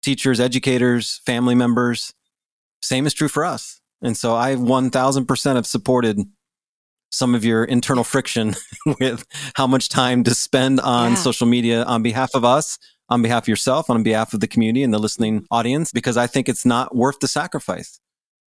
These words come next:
Speaker 1: So we might reach less people, and maybe there's some out there that are hurting that you're the perfect voice for them if you're out there sending your reels,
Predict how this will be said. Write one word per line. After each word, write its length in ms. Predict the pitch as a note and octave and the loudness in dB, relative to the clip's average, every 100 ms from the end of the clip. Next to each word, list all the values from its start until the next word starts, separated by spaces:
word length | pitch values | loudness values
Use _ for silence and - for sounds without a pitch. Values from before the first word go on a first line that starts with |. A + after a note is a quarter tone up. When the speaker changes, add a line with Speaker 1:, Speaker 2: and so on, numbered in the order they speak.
| _ | _
Speaker 1:
So 120 | - A#2+ | -6 0
we 140 | B2 | 2
might 260 | C3+ C3+ A2+ | 2 0 0
reach 260 | B2+ - | 0 0
less 220 | A#2+ C#3+ | 0 0
people, 560 | - E3+ E3+ C#3+ E3 - _ _ _ _ | -2 -4 0 0 -2 -6 _ _ _ _
and 180 | A#2+ A2+ | -2 0
maybe 180 | A#2 C3 | 0 0
there's 140 | A#2+ | 0
some 160 | C#3+ C3+ | -2 -2
out 160 | C#3 | 0
there 140 | C#3+ B2+ | 0 0
that 120 | A#2+ | 0
are 60 | A#2 | 0
hurting 300 | C3 C#3 B2+ | 0 2 0
that 240 | A#2+ - _ _ G#2+ | 0 -6 _ _ -2
you're 180 | A#2+ | -2
the 80 | B2 | -2
perfect 340 | - C#3+ C3 A2 | -2 -2 -2 0
voice 220 | C#3 - | 0 0
for 100 | A#2+ | -2
them 160 | A2 | -2
if 160 | A2+ - | -2 -2
you're 180 | A2+ A2 | -2 0
out 200 | A#2+ - | -2 -2
there 340 | B2+ A#2+ A#2 - | -2 0 -4 -8
sending 320 | - B2 B2+ | -4 0 2
your 100 | A#2+ | 2
reels, 440 | C#3+ D#3 B2+ A#2 | 0 0 0 -4